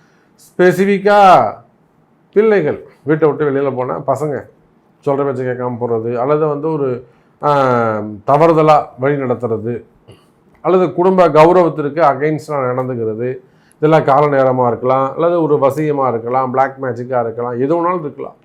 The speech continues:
பிரிந்த உறவுகள், அதே போல கணவன் மனைவி பிரிந்த உறவுகள் மீண்டும் ஒன்று சேருவதற்கான வாய்ப்புகள் உண்டு. ஆனா, அது, அதுக்குரிய வழிபாடுகள்,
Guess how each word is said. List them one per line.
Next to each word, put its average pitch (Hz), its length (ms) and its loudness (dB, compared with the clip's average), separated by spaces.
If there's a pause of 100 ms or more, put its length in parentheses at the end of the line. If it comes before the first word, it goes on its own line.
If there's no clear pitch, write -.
(920)
பிரிந்த 196 400 6
உறவுகள், 165 360 6
அதே 165 220 4
போல 160 240 0
கணவன் 190 520 2
மனைவி 143 280 0
பிரிந்த 151 440 0
உறவுகள் 139 380 0
மீண்டும் 135 460 -4
ஒன்று 135 300 -2
சேருவதற்கான 120 960 -4
வாய்ப்புகள் 143 600 -2
உண்டு. 104 540 -8 (720)
ஆனா, 151 300 4
அது, 143 200 4
அதுக்குரிய 151 460 2
வழிபாடுகள், 151 800 0